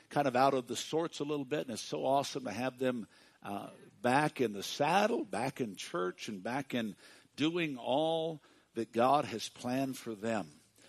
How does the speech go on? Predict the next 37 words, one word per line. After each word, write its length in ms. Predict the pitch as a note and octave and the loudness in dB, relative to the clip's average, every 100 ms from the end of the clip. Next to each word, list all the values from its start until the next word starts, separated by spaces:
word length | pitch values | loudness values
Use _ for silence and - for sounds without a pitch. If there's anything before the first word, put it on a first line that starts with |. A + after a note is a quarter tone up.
| - - - | -20 -8 0
If 220 | D3+ A3 | 0 2
you 160 | D4+ | 0
are 100 | A#3 | 0
here 280 | B2+ F3+ A#3 | 0 2 2
and 100 | B2+ | 2
you 160 | B2 G#3 | 0 -2
want 180 | D#3 C#3+ | -2 -2
to 60 | |
be 140 | A#2+ A#2 | 0 -2
a 60 | |
part 280 | - E3+ C4 | 0 -2 -2
of 60 | A#3 | -2
the 60 | |
worship 440 | G#2 A2 G2+ G#2+ - | -2 -2 -2 -6 -4
team, 440 | A2+ A#2+ D3+ F3 - - _ _ - - - | -2 -2 -2 -8 -14 -20 _ _ -20 -18 4
um, 380 | A#2 G#2+ G#2+ G#2 G2 _ - - _ - _ _ _ - - _ _ _ _ _ A#3+ - - | 6 8 4 0 -14 _ -20 -20 _ -20 _ _ _ -20 -20 _ _ _ _ _ -16 -14 2
well, 240 | F#3 F#3+ | 6 8
let 160 | G3+ G3+ | 6 4
me 120 | F#3+ | 2
rephrase 600 | D3 C3 - A2 F2+ - | 0 -2 -2 -2 -2 -6
that. 200 | E2 - - - _ _ _ _ _ _ _ | -14 -14 -20 -20 _ _ _ _ _ _ _
God 280 | C3 G#3+ B3+ | 6 8 8
has 140 | G3 C3+ | 4 4
given 260 | F3 D#3+ | 0 2
you 200 | D#3 D#3+ | 0 0
a 60 | A#2 - | 0 -2
gift 400 | A2+ D3+ - - | 0 0 -2 -10
of 120 | F2 - - _ - - - | -10 -10 -20 _ -18 -16 2
singing. 540 | D#3 E3+ F3+ G3+ G#3 - - - _ - | 4 6 4 2 -4 -10 -20 -20 _ 2
Now, 200 | F3 F#3+ | 2 4
I 100 | F3+ | 2
want 200 | G#3 B3+ | 2 0
to 60 | |
say 180 | - G#3+ | 2 2
this 300 | G#3+ G#3+ - | 4 2 2
very 260 | - F3+ G#3 | -2 0 0
graciously. 960 | G3 F#3 C#3+ - - - A#2 A#2+ C3+ | 2 2 2 0 -6 -2 2 2 0